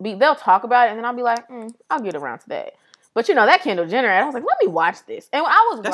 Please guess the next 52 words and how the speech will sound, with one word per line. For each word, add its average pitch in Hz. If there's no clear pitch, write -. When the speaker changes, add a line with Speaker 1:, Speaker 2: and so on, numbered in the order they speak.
Speaker 2:
what -
Speaker 1:
watching 180
Speaker 2:
I 175
Speaker 1:
it, 170
right, 175
Speaker 2:
did. 190
Speaker 1:
Therese? 226
Speaker 2:
Mm-hmm. 165
Speaker 1:
And 247
I 285
was 277
looking 302
at 262
it, -
and 247
I'm 254
like, 196
"This 494
ad 554
don't 480
seem 480
that 453
bad." 139
And 311
then 320
I 359
was 370
like, 320
"You 523
know, 508
it 508
seems 494
like 466
they 539
about -
to 233
really 339
hit 392
me 302
with 233
something 220
at 196
the 190
end. 165
I 262
feel 247
like 185
Kendall 233
gonna 165
mess 180
it 165
up." 139